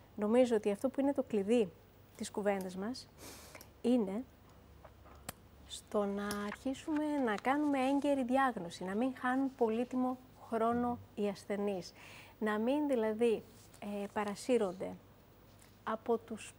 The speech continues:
πόνους τους, από τα συμπτώματα, καταφεύγουν και μένουν στον ορθοπαιδικό, καταφεύγουν και μένουν στον παθολόγο, ε, ή σε άλλες, έτσι, ειδικότητες, γιατί οι αλλοιώσεις που στο μεταξύ,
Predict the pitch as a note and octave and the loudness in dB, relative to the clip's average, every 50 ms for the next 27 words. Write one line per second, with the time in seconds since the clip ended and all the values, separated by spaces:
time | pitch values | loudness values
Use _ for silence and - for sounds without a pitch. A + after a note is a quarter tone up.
0 | - - B3 A#3+ B3+ C4+ C4+ C4+ C4 - - C4+ - C#4+ A#3+ - A3+ G#3+ A3 G3 | 0 4 4 4 4 4 0 -2 -4 -6 -10 -6 -4 -4 -4 -4 -4 -6 -6 -8
1 | - A3+ G3+ F#3+ - - G#3 G3+ G3 G3+ G3+ G3+ - A#3+ B3 C4+ D4 D4 D4 - | -6 -8 -8 -6 -4 -2 -2 -2 -2 -4 -6 -4 -2 -2 -2 -2 -4 -8 -10 -16
2 | - - - - G#3 G3+ - F#3 - - - A#3 B3 C4 C#4 C4+ D4+ D4+ D4 - | -20 -20 -8 -6 -6 -6 -6 -10 -10 0 4 4 4 4 2 0 0 0 0 2
3 | - B3+ A3+ G#3+ A3 B3+ C4+ B3+ A#3 G#3 F#3 F#3 F#3+ F#3 - - - - - A3 | 2 2 2 4 2 2 2 0 0 -2 -6 -8 -10 -14 -16 -18 -10 -4 -2 -2
4 | A3+ A3+ G#3+ - G#3+ - G#3 F#3+ F#3 F3 - - G3+ G#3 B3+ D#4 - - - - | -2 -2 -4 -6 -6 -6 -6 -8 -8 -10 -4 -2 0 0 0 -2 -6 -14 -20 -20
5 | - - - - - - - - - - A3+ A3 A3+ A3 - C#4 C4+ D4+ D4 - | -20 -20 -20 -20 -20 -20 -20 -6 0 0 2 2 2 2 4 4 4 4 4 4
6 | C4+ B3 A#3+ B3 C4+ C#4 C4 B3 - - - A#3+ A#3+ A#3+ C4 A3+ - - G3+ F#3+ | 2 2 4 4 2 2 0 0 -2 -2 -2 0 0 2 0 -2 -2 -2 -2 0
7 | F#3+ F#3+ F#3 F3+ G3 A3+ C#4+ E4+ - - - - - - - - - - - - | 0 0 0 0 0 0 -2 -2 -4 -16 -20 -20 -20 -20 -20 -20 -20 -20 -20 -20
8 | - - - - - - - A3+ A#3 A#3 A#3 A#3+ A#3+ A#3+ A#3+ B3 B3 A#3 - - | -20 -20 -20 -20 -8 -2 0 2 2 2 2 2 0 0 -2 -2 -4 -6 -8 -12
9 | - - - - E4+ F4 E4+ - E4 D4+ C#4+ C#4 B3+ A3 F#3+ F#3 - - F#3 - | -20 -20 -2 0 0 0 4 6 8 8 8 8 8 6 2 0 -4 -8 -10 -10
10 | - - F#3 G3 F#3+ F#3+ F#3+ F#3 F3+ F3+ F#3 F3+ F3+ F3+ F#3+ G3 G3+ G3 F#3 G#3 | -8 -8 -6 -6 -6 -6 -6 -6 -8 -8 -8 -10 -10 -10 -12 -12 -12 -6 -4 -2
11 | G#3 G#3+ G#3 - - G3+ G3 G3 - F#3+ - B3 D4 F4 - - - - - - | -2 -2 -2 2 2 2 2 2 -4 -4 0 0 0 0 -4 -10 -12 -14 -18 -20
12 | - - - - - - - - - - - - - - - - - - - - | -20 -20 -20 -20 -20 -20 -20 -20 -20 -20 -20 -20 -20 -20 -20 -20 -20 -16 -6 -2
13 | A3 G#3+ C4 C4 C4 F4 F4 E4+ - - C4+ C4 B3+ B3+ B3 B3 B3+ C#4+ E4 F4+ | 6 6 6 8 8 6 4 4 4 2 6 6 8 8 8 8 10 10 8 8
14 | F4 F#4 D4+ - - C4 - - B3 A#3 A3 A#3 A3 - - - - C#4 C4 A3+ | 6 2 0 0 -4 -4 -2 0 0 2 2 0 -2 -2 -4 0 2 4 4 4
15 | G3 F3+ | 2 0